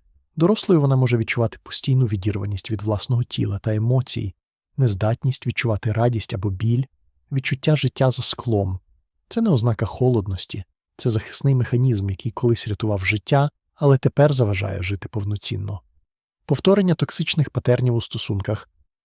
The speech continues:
Класичний прояв несвідомого прагнення опрацювати незавершене минуле. Психіка працює за принципом: «Якщо я не зміг отримати любов від батьків,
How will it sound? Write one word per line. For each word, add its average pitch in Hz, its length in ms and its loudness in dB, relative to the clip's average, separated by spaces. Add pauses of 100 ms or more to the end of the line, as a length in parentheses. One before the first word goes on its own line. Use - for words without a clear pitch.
Класичний 190 600 2
прояв 113 520 2 (240)
несвідомого 123 680 2
прагнення 110 480 0
опрацювати 101 560 -4
незавершене 104 680 -2
минуле. 107 460 0 (540)
Психіка - 460 0
працює 143 480 2
за 123 120 4
принципом: 101 640 -2 (280)
«Якщо - 320 0
я 165 100 4
не 143 100 4
зміг 135 240 2
отримати 120 400 2
любов 113 280 4
від 101 160 -2
батьків, - 460 2